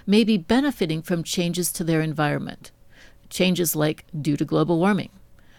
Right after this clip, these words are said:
A group of researchers from the University of Adelaide in Australia compiled data from fisheries and scientific marine surveys on global cephalopod catch rates since nineteen fifty-three. They found that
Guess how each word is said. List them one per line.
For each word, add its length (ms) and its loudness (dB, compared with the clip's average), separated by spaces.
A 80 2
group 200 4
of 160 0
researchers 500 0
from 200 0
the 80 0
University 480 2
of 160 -2
Adelaide 460 4
in 140 0
Australia 640 -2
compiled 520 2
data 300 6
from 240 -4
fisheries 760 -4
and 180 -2
scientific 640 0
marine 300 0
surveys 600 -2
on 200 -2
global 500 -2
cephalopod 800 -4
catch 300 -6
rates 340 -4
since 400 -4
nineteen 400 -4
fifty-three. 760 -8
They 140 6
found 480 2
that 340 0